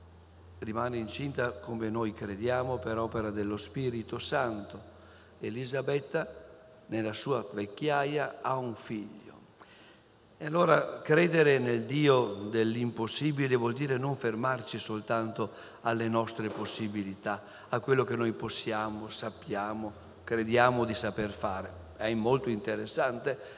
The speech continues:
ed è molto importante. Sia Maria che Elisabetta sapevano che potevano avere dei figli, ma in un senso e anche nell'altro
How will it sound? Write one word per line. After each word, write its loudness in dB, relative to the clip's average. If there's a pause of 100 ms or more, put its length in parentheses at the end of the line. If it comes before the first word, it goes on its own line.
ed 0
è 2
molto 2
importante. -2 (1300)
Sia 0 (220)
Maria 2
che -6
Elisabetta 0
sapevano 0
che -8
potevano 0 (100)
avere 0
dei -4
figli, -2
ma 2 (600)
in 0
un 2
senso 0
e -2
anche 0
nell'altro 2